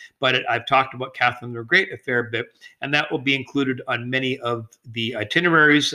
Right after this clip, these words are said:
on these tours that you'll go through when you're in Saint Petersburg. This was used by the Tsars as a summer palace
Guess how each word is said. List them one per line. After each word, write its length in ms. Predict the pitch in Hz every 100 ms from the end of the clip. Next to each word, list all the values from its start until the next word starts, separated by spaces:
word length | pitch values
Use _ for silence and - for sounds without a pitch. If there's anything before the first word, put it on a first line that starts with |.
| -
on 200 | 117 117
these 200 | 110 -
tours 280 | 151 151 131
that 120 | 120
you'll 140 | 117
go 240 | 117 156 165
through 260 | 165 160
when 160 | 135 123
you're 100 | 120
in 160 | 147 143
Saint 240 | 135 131
Petersburg. 580 | 127 127 113 - 131 123 - - - -
This 180 | 180 180
was 200 | 202 127
used 340 | 151 156 123
by 140 | 131 131
the 140 | 127
Tsars 440 | 117 143 143 135 143
as 240 | 139 127
a 80 | 123
summer 300 | - 131 139
palace 480 | - 123 120 120